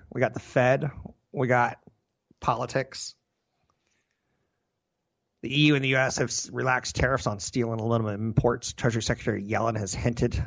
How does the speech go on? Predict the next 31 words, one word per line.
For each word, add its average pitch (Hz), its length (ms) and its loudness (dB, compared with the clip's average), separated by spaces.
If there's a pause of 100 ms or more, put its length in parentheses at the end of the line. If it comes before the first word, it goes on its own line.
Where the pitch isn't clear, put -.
(220)
at 98 120 -6
the - 60 -6
possibility 113 360 2
of 95 80 -4
relaxing 104 320 2
some 92 140 -10
Chinese 101 340 0
tariffs 110 360 0
in - 60 -4
a 98 80 -2
reciprocal 98 560 2
way 104 440 2 (760)
that'll 101 180 2
help 104 280 2
ease 123 340 0
inflation. 104 640 -6 (3500)
When 127 160 2
we 131 100 8
put 123 160 6
tariffs 127 320 4
on 107 200 0
China 107 420 -2 (520)
under 117 160 -6
the 101 80 -6
Trump 113 200 0
administration, 101 640 -4
Biden 113 420 0 (600)
didn't 113 380 -8
undo 120 320 4
them 127 160 4
immediately. 120 460 -2